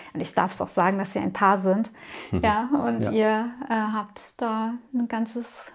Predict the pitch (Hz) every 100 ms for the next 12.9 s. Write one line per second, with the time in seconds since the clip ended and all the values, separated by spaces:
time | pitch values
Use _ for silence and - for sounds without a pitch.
0 | _ - - 185 - 285 277 - 214 -
1 | 233 240 226 226 233 240 - 294 262 247
2 | 190 185 - - _ _ _ _ - 147
3 | 107 87 98 92 - - - _ _ _
4 | _ _ _ _ _ _ _ _ _ _
5 | - _ _ _ - 98 92 90 85 -
6 | 113 - 117 110 - - 87 - - _
7 | - 95 87 90 90 92 160 202 - -
8 | - - - - - - - 85 90 -
9 | 92 85 - 87 82 107 165 143 113 110
10 | - - - - 113 113 - 110 104 104
11 | 98 101 - 92 95 90 - 92 92 95
12 | 90 90 85 85 87 87 87 85